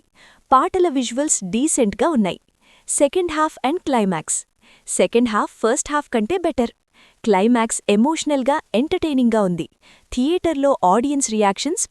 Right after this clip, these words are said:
పాజిటివ్. ఇప్పుడు నెగెటివ్ పాయింట్స్. బలహీనమైన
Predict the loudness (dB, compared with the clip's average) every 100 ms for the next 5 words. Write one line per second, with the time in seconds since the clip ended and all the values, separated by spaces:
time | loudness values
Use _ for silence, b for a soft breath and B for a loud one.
0 | _ 2 2 0 -2 -2 _ _ b b
1 | b 0 2 2 2 2 0 -4 -4 0
2 | -2 -2 -8 -8 _ b b b -4 2
3 | 2 2 -4 -2 0 2